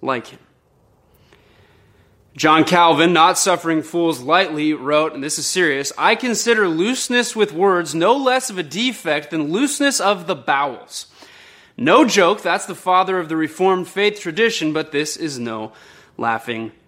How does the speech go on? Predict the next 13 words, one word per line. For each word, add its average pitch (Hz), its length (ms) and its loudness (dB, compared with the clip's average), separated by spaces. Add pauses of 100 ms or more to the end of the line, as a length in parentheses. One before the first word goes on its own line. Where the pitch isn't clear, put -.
matter. 156 380 0 (1500)
This 330 440 -8
is 247 80 0
apparent 214 500 4
in 185 100 2
Paul's 170 340 0
choice 196 360 -2
of 123 160 -10
gangrene 165 800 -2
to 151 80 -10
describe 147 720 0 (320)
this 123 160 -10
process. - 800 -2